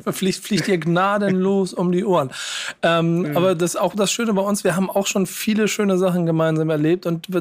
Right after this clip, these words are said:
Speaker 1: ich mag eigentlich auch jedes Mal wieder den Austausch mit dir. Und ich hab mir vor kurzem durch Zufall mal wieder unsere letzte Arte-Sachen angeguckt, die wir uns angeschaut haben.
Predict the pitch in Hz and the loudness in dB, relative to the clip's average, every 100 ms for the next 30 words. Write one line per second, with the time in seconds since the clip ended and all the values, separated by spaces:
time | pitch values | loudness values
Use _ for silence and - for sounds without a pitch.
0 | 170 190 - 160 233 233 202 196 196 - | -4 -6 0 2 0 0 -2 0 -2 0
1 | 180 175 - - - - - 175 180 185 | -2 -2 -8 -14 -14 -6 -2 0 2 0
2 | 175 175 165 160 185 220 180 165 143 160 | 2 2 2 0 -2 -2 -2 -2 0 2
3 | 170 165 - - - - - - 165 220 | 2 -2 -8 -18 -18 -18 -16 -8 -6 -4
4 | - 180 190 - 160 - 220 - 139 139 | -4 0 0 0 -2 -2 -2 -2 -4 -4
5 | 156 139 - 226 - 151 151 147 156 170 | -4 -4 -2 -2 0 0 2 2 0 0
6 | 170 156 156 165 - - 165 190 160 147 | -2 0 0 0 -2 0 0 0 -2 -2
7 | 139 165 147 139 127 139 - 139 139 147 | -4 -6 -6 -6 -8 -6 -4 -4 -6 -6
8 | 143 - 151 151 143 190 | -4 -2 -2 0 0 -2